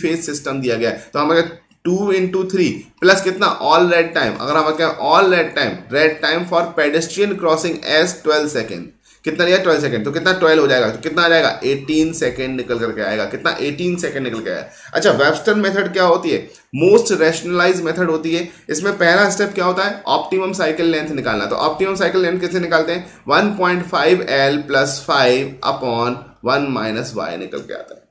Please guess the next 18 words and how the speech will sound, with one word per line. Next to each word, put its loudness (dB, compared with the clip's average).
वन 2
पॉइंट 0
फ़ाइव 0
एल 0
plus -2
five 2
upon -2
one 0
minus -2
L 0
यहाँ 0
पर -2
निकल -2
करके -6
आ -6
रहा -8
होता -10
है। -16